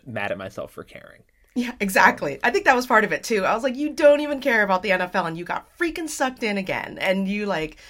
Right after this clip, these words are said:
Speaker 2: watch this thing, and I was totally not even planning to watch the Super Bowl,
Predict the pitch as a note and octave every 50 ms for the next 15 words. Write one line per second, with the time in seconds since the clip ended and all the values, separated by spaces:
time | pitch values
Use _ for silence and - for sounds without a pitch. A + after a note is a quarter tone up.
0 | - - - - - - _ - G3+ G3+ G#3 A3 - - C4+ C4 B3+ - G#3 F3+
1 | F3+ F#3 F#3 F3 F3 A3 C4+ D4+ D4 - - - - C#4+ D4+ D4+ D#4 D4+ B3+ G#3
2 | F3+ F#3 G3 G#3 G3 F#3 F#3+ - F3+ F3+ F#3+ G3 F#3+ D#3+ C#3 C#3 - - - -
3 | - B3 A#3+ C4 B3+ D4+ D#4 D#4+